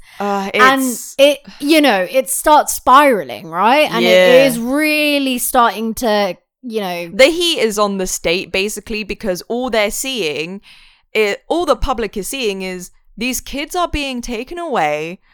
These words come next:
Speaker 1: from these m-, mothers just because they're of a different religion. That's what it
Speaker 2: Mm.
Speaker 1: looks like.
Speaker 2: Yeah, yeah.
Speaker 1: Of their different way of life.
Speaker 2: Yeah.
Speaker 1: So what does C P S do? Do they take the heat?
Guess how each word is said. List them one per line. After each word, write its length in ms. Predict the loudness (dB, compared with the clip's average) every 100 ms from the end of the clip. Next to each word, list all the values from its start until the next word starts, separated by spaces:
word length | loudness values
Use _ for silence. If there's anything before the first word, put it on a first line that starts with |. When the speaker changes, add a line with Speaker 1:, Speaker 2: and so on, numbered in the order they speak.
| _ _
Speaker 1:
from 360 | -4 -2 -2 -4
these 320 | -6 -6 -10 _
m-, 260 | -10 -10 -8
mothers 600 | -2 0 0 0 -2 -4 -10 _ -6
just 360 | 0 0 0 -10
because 680 | -10 -4 -2 0 0 -4 -4
they're 220 | -2 -2
of 120 | -2
a 60 | -6
different 360 | -8 -8 -10 -12
religion. 480 | -10 -10 -12 -6 4
That's 240 | 4 4
what 140 | 2
it 100 | 2
Speaker 2:
Mm. 40 | 2
Speaker 1:
looks 260 | 0 0
like. 200 | -4 2 4
Speaker 2:
Yeah, 380 | 8 8 6 0 -12
yeah. 240 | 0 4 6
Speaker 1:
Of 60 |
their 140 | 6 4
different 420 | 0 -4 -4 0
way 200 | 2 4
of 100 | 2
life. 440 | 0 0 0 -6 -12
Speaker 2:
Yeah. 360 | -4 2 2 0 _ -8
Speaker 1:
So 200 | -2 2
what 180 | 2
does 160 | 2 0
C 180 | 0 -2
P 180 | 0 -2
S 140 | -2 -4
do? 320 | -4 -4 -8 _ _ -8 -6 0
Do 100 | 4
they 140 | 4
take 280 | 4 0 2
the 80 | 2
heat? 260 | 2 0